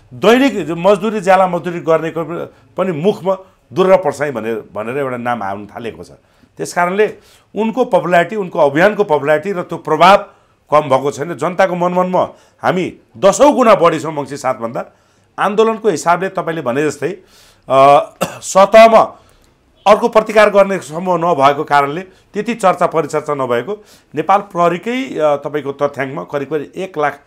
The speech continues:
जनता टुडी खेलमा फागुन एक गते आउने भन्ने प्रक्षेपण उनीहरूले बुझाएको छ नेपाल सरकारलाई। त्यस कारणले त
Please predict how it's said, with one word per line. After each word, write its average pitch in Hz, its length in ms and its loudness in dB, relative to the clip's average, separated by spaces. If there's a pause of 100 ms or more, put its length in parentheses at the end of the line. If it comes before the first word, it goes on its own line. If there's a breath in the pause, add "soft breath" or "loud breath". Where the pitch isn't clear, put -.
(260)
जनता 143 520 -6 (220 soft breath)
टुडी 156 200 -4
खेलमा 143 360 -8 (280)
फागुन 139 320 0
एक 127 80 -6
गते 135 200 -6
आउने 135 300 -4
भन्ने 120 180 -6
प्रक्षेपण 135 460 -10 (300 soft breath)
उनीहरूले 139 260 0
बुझाएको 131 460 4
छ 117 40 -14
नेपाल 123 280 -2
सरकारलाई। 117 440 -4 (420 soft breath)
त्यस 170 140 -8
कारणले 202 360 4 (440 soft breath)
त 190 180 0